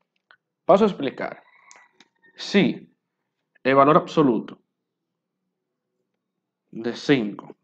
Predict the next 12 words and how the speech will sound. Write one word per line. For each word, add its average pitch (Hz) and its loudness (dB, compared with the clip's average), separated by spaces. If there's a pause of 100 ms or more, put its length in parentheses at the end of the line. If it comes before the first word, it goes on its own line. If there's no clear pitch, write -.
(320)
en 120 -12
este 139 -4
caso 147 0
U, 214 4 (840)
¿quién 131 -10
es 123 -16
U? - -20 (840)
U 247 6
es 254 0
el 254 2
número 262 2 (460)
cinco. 294 2